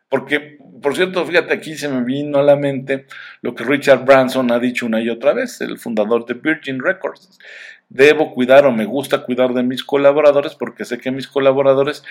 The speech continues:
cuidarán de mis clientes y mi empresa". Entonces, te comparto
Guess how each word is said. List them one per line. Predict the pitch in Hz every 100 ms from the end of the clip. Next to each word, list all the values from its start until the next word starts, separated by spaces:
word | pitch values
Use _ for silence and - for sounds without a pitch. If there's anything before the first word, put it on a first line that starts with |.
| - - -
cuidarán | 123 120 123 127
de | 117
mis | 117 -
clientes | - 127 127 131 107
y |
mi | 95 87
empresa". | 90 - 90 - - -
Entonces, | - 143 165 147 - - - - - - -
te | 165
comparto | 175 156 160 147 170